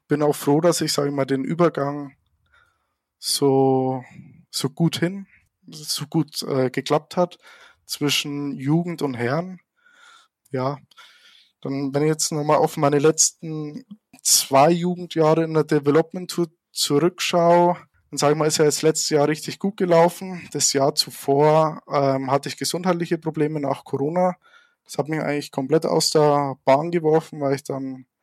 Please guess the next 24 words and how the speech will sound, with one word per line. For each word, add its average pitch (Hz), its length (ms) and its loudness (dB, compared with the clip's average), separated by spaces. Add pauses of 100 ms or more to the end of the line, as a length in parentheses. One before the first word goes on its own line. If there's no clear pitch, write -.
(120)
äh, 135 180 2
Long 127 220 0
Covid 165 320 -2
auch - 180 0
bekommen 160 480 -2
hab. 156 300 -4
Bin 143 140 -8
dann 135 140 -6
auch 135 140 -2
auf 135 200 -2
Reha 160 440 0 (720)
für 147 200 0
drei 147 280 2
Wochen. 156 400 -2 (960)
Da 135 100 0
ging 147 240 -4
ein 139 260 2
Jahr 135 200 4
mit, 143 440 -6
mit 139 200 -8
Dart 131 240 2
eigentlich 127 380 -4
gar 127 200 2
nix. - 420 -6